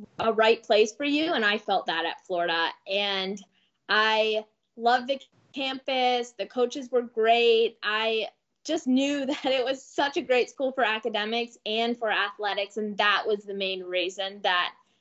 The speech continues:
I wanted to head down to Florida. And we had a crazy trip back to Michigan, but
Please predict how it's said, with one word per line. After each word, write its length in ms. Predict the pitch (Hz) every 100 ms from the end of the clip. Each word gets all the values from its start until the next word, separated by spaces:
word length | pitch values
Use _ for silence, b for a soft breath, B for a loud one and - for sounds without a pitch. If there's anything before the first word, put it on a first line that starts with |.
| _
I 80 | 226
wanted 380 | 226 220 220 214
to 60 | 226
head 200 | 214 208
down 200 | 208 208
to 40 |
Florida. 540 | - 226 214 233 311 349 _ -
And 720 | 214 214 208 208 208 208 - _ _ _ -
we 60 | 269
had 160 | 247
a 40 | 240
crazy 580 | - 320 302 311 311
trip 380 | 285 - 269 254 -
back 420 | 214 233 254 320
to 100 | -
Michigan, 600 | 311 285 277 262 254 247 - 233
but 380 | 240 226 151